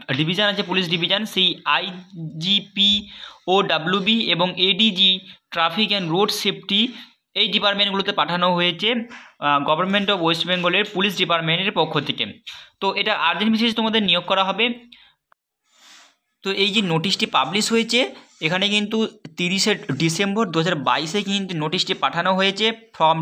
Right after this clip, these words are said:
Deputy Secretary to the Government of West Bengal। ডেপুটি সেক্রেটারি Government of West Bengal থেকে এই চিঠিটা পাঠানো হয়েছে Director General and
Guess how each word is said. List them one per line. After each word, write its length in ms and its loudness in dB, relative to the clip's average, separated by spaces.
Deputy 360 0
Secretary 580 -2
to 80 -2
the 200 2
Government 340 0
of 140 0
West 180 -2
Bengal। 300 -2
ডেপুটি 280 0
সেক্রেটারি 340 -2
Government 420 2
of 140 0
West 180 0
Bengal 240 -4
থেকে 240 0
এই 140 0
চিঠিটা 220 0
পাঠানো 340 0
হয়েছে 280 -2
Director 400 -2
General 340 2
and 160 -2